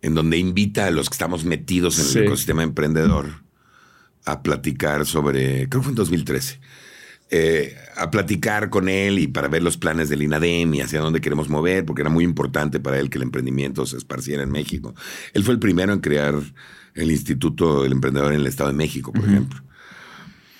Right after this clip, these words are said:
Speaker 1: Y al final de la, de la plática de Peña Nieto, pues todo el mundo se forma para darle la mano al presidente.
Speaker 2: Sí.
Speaker 1: Éramos trescientas personas, yo creo.
Speaker 2: Sí, o sea.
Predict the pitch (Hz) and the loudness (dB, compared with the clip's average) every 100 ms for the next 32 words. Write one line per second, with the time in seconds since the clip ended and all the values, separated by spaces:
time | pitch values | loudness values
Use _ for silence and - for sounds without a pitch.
0 | - - - - _ _ _ _ _ _ | -20 -20 -20 -20 _ _ _ _ _ _
1 | - 127 113 110 107 135 131 143 147 107 | -4 0 2 2 2 4 4 4 2 0
2 | 160 - _ _ _ _ _ _ _ _ | -4 -10 _ _ _ _ _ _ _ _
3 | _ _ - 85 80 76 73 71 78 78 | _ _ -2 2 2 2 0 0 0 0
4 | 69 90 87 90 82 92 95 90 82 76 | 0 0 0 0 0 2 2 2 0 -2
5 | 76 92 95 95 82 90 - 101 85 78 | 0 2 4 2 0 -2 0 0 0 0
6 | 78 73 - 71 69 73 80 69 71 76 | -4 -8 -6 -2 0 2 2 2 0 -2
7 | 71 71 69 76 82 95 90 - - 101 | -2 -2 -2 -2 0 0 -2 -6 -6 -6
8 | - _ _ _ - 90 90 73 - 69 | -8 _ _ _ -6 -2 -2 -2 -6 -6
9 | 65 80 - 73 69 78 67 62 60 60 | -4 -6 -4 -6 -2 -2 -4 -8 -8 -6
10 | 64 - - - - 120 107 92 90 104 | -8 -10 -20 -20 -6 -2 0 -2 -8 -12